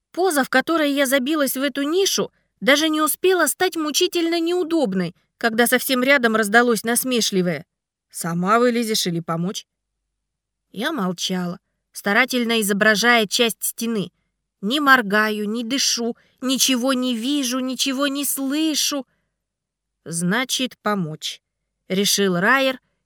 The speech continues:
неправильно поняв моё молчание. Оно же не значило, что я тут застряла и сама выбраться не могу.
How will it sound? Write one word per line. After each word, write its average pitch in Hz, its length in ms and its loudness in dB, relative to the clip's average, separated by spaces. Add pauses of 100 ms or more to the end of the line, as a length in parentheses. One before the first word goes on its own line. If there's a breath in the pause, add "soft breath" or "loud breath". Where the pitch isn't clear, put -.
(120)
неправильно 269 600 0
поняв 240 420 0
моё 180 240 0
молчание. 175 680 -4 (680)
Оно 370 280 2
же 339 120 2
не 370 180 4
значило, 349 560 2
что - 160 -2
я 277 200 4
тут 247 200 -4
застряла 269 480 4
и 240 120 2
сама 277 360 4
выбраться 214 480 -2
не 226 140 -2
могу. 247 460 -2